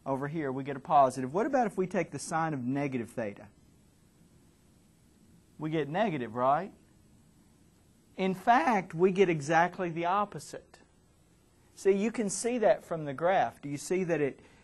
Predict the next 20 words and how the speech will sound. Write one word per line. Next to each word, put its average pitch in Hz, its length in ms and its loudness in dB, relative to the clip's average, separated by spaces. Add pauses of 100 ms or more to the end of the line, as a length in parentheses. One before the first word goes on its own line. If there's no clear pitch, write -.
(180)
passes 185 540 -2
through 170 140 -4
the 156 120 0
origin 160 380 0
here? 143 180 -2
So 143 300 -2 (360)
while 151 680 4
positive 190 580 4
values 165 480 2
of 139 80 -4
theta 156 380 -2
give 135 240 -4
us - 280 -8 (520)
positive 160 460 -2
values 143 380 -2
of 127 120 -10
sine 175 340 0
here, 127 240 0 (800)
symmetrically 196 880 0
those 156 400 0